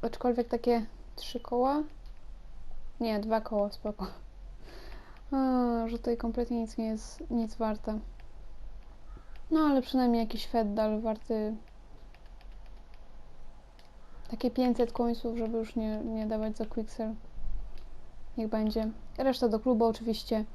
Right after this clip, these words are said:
I tak jak obiecałam, teraz poleci paczka rzadkich zawodników. Najrzadsi i najlepsi zawodnicy zebrani w jednej paczce. Tak, zobaczymy, czy najlepsi. <laughs> Nie będę patrzeć, czy jest walkout. Widzę, że są ekrany, dobra.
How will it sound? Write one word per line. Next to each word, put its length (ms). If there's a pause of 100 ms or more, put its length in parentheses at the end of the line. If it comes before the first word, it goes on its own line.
(400)
I 60
tak 100
jak 160
obiecałam, 420
teraz 180
poleci 420 (160)
paczka 420
rzadkich 420
zawodników. 600
Najrzadsi 920
i 80
najlepsi 600
zawodnicy 680
zebrani 460
w 80
jednej 440
paczce. 600 (640)
Tak, 300 (260)
zobaczymy, 480
czy 100
najlepsi. 520 (640)
<laughs> 680
Nie 120
będę 220
patrzeć, 340
czy 140
jest 140
walkout. 480 (1600)
Widzę, 340
że 80
są 220
ekrany, 540
dobra. 540